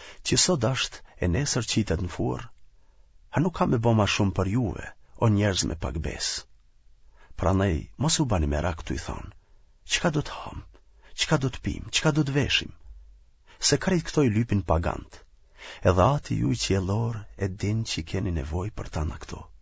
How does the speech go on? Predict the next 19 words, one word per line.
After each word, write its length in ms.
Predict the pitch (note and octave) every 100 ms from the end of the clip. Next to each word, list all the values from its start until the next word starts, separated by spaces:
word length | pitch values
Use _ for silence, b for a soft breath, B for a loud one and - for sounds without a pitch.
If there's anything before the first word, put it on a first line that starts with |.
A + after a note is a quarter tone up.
| - _ _ - - - - -
Po 100 | -
lyp 220 | F#2+ D3+ -
një 140 | B2+
spari 460 | - - G#2+ A2 F#2+
mretnin 460 | F2+ E2+ F2 F#2+ C#2+
e 40 |
ti, 200 | - B2 A2+ - B B -
edhe 180 | G#2 G2+
drejtsin 640 | G2+ F#2 F2 - A#2+ C3+
e 40 | A#2
ti, 140 | E2+ - - B B
edhe 200 | - G#2 -
krejt 320 | - F3 E3
këto 200 | - A2 -
sene 260 | G2+ G2+ D#2
kanë 200 | D#2+ D2+
me 80 | D#2
ju 100 | D#2+
shtue. 400 | - - -